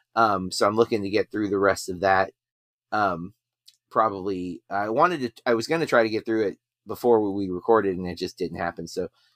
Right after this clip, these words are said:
uh, but I will be watching the rest of it, um,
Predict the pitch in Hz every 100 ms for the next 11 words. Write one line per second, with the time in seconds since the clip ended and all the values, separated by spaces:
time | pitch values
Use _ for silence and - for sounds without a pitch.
0 | _ _ 107 98 85 120 135 131 107 113
1 | 104 110 - 101 98 95 95 101 - 95
2 | 95 90 - 98 87 87